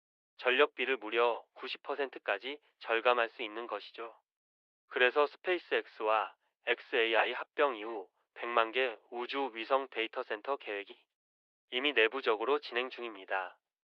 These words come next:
이는 지구 에이아이 시대가 끝나고 우주 에이아이 시대가 시작된다는 뜻입니다.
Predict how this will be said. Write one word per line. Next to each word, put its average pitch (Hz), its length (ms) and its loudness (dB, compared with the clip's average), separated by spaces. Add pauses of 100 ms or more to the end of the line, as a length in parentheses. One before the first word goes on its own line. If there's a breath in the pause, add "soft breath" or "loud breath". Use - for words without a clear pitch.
(500)
이는 139 240 -2
지구 120 480 -12 (200 soft breath)
에이아이 123 360 2
시대가 117 480 -2
끝나고 135 560 -4 (260)
우주 127 360 -4
에이아이 113 340 0
시대가 110 480 -4 (200)
시작된다는 113 640 -4
뜻입니다. 92 680 -14